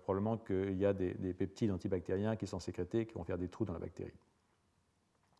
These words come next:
Donc, euh, euh, euh, on ne sait pas non plus si l'interaction mésenchyme-épithélium, dont on pense qu'elle est importante, si elle est vraiment importante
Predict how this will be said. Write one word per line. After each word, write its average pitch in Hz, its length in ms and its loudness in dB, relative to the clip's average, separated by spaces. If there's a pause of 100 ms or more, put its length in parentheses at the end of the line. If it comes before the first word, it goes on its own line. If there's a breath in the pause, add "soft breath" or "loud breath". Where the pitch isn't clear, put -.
(640 loud breath)
Donc, 127 240 8
euh, 120 240 12
euh, 104 400 10
euh, 95 520 4
on 110 40 4
ne 110 60 6
sait 135 120 4
pas 151 100 12
non 135 120 8
plus 190 160 6
si 151 160 0
l'interaction 117 540 2
mésenchyme-épithélium, 113 1200 2
dont 101 180 -4
on 104 100 -2
pense 123 260 2
qu'elle 101 120 -2
est - 60 -8
importante, 101 480 -2
si - 160 0
elle 110 80 2
est 107 40 2
vraiment 120 320 4
importante 113 600 -2